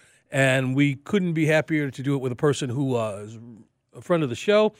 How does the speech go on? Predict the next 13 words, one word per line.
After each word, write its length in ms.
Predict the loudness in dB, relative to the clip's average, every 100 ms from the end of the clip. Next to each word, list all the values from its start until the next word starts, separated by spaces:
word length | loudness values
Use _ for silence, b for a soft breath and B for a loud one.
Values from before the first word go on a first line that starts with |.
| b b b
Chief 220 | -2 -2 2
Brandon 360 | 4 4 2
from 160 | -2 -2
Paulding 320 | 4 4 2
County 240 | 0 -2 0
Fire 200 | 0 0
Department. 400 | 2 0 0 -4
We 160 | 0 2
are 60 |
gonna 160 | 0 0
reach 220 | -2 0
out 200 | 2 0 B B B
to, 400 | 4 6 6 2